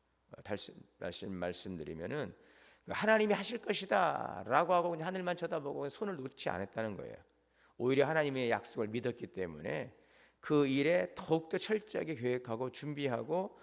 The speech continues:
그 맡은 부분을 성실히, 예, 감당을 했다 하는 것입니다. 두 가지가 필요한 것입니다. 하나님께 전적으로 맡기고 하나님의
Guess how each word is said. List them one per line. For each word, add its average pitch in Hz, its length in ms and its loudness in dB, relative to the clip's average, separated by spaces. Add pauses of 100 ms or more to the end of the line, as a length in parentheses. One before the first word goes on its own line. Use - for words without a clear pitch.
(160)
그 - 100 -2
맡은 135 320 4
부분을 135 560 0
성실히, 214 720 0 (140)
예, 104 100 -4
감당을 95 520 -4
했다 87 520 -2 (180)
하는 107 260 -4
것입니다. - 400 -8
두 - 160 -6
가지가 170 280 4
필요한 165 280 -4
것입니다. 135 400 -10
하나님께 175 320 -4
전적으로 147 400 0
맡기고 110 580 -6 (240)
하나님의 113 500 -2